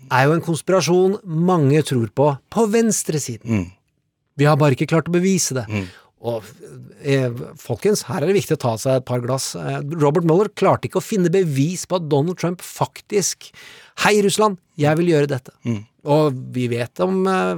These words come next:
Speaker 1: ting vi tror og føler er litt sant om Donald, og at det finnes videotapes, og det er jo inngått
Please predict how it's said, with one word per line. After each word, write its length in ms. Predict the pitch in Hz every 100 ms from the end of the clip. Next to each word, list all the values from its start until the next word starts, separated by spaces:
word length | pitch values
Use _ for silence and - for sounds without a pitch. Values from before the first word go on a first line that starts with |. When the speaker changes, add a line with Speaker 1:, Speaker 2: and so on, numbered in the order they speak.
| 151
Speaker 1:
ting 280 | 165 170 175
vi 100 | 180
tror 720 | - - 151 160 180 196 196
og 80 | -
føler 560 | 196 196 190 185 202
er 140 | 196 196
litt 160 | 196
sant 200 | 190 175 190
om 80 |
Donald, 280 | 180 175 202 - - -
og 140 | 151
at 80 | 170
det 80 | 151
finnes 220 | 175 160
videotapes, 920 | 160 170 160 175 170 175 185 180 -
og 80 | 165
det 80 | 165
er 40 | 175
jo 100 | 185
inngått 220 | 156 170